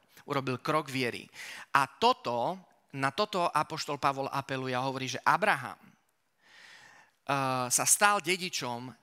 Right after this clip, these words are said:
na základe toho, že bol ospravedlnený z viery. Nie mantinely, nie zákon. On hovorí ďalej, lebo ak sú dedičmi tí, čo majú zákon, viera je vyprázdnená a prisľúbenie zmárené. Ak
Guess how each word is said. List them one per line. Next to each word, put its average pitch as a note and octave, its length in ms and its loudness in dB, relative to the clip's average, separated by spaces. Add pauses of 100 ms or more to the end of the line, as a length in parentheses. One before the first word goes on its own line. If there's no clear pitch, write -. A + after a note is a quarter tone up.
(140)
na C3 180 0
základe B2 540 0 (240)
toho, C#3 180 -2
že B2+ 160 -4
bol A#2+ 220 -6
ospravedlnený A#2 680 -4
z A2 160 0
viery. G#2+ 380 -4 (640)
Nie C3 400 -2
mantinely, A#2 640 -4
nie A#2 160 -6
zákon. A2 400 -6 (480)
On D#3 120 2
hovorí F#3 200 2
ďalej, F#3 320 4
lebo F#3+ 160 4
ak G3 80 -2
sú - 80 -4
dedičmi A3 480 -2
tí, A3+ 80 -4
čo A3 160 2
majú G3 80 4
zákon, E3+ 560 4
viera F#3 240 4
je D#3 80 0
vyprázdnená C3+ 800 0 (240)
a - 160 -6
prisľúbenie C#3 560 -2
zmárené. C3 720 2 (640)
Ak D#3 240 6